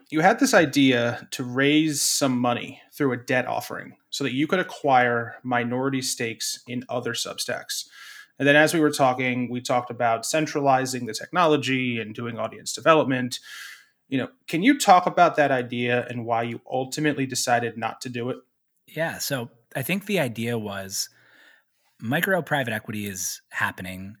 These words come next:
Speaker 2: on the SaaS side, and there's companies like, you know, Constellation, which is,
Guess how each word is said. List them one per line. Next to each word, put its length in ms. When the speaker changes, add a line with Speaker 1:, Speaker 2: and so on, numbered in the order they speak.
Speaker 2:
on 240
the 80
SaaS 340
side, 420
and 140
there's 200
companies 380
like, 200
you 60
know, 60
Constellation, 720
which 140
is, 80